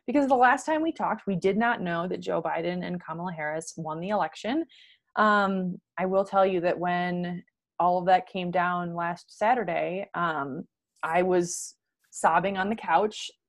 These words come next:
uh, tears of joy watching Kamala speak. Um, you know, I love,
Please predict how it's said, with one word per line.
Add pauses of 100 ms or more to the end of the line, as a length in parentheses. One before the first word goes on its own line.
uh,
tears
of
joy
watching
Kamala
speak. (440)
Um, (580)
you
know,
I
love,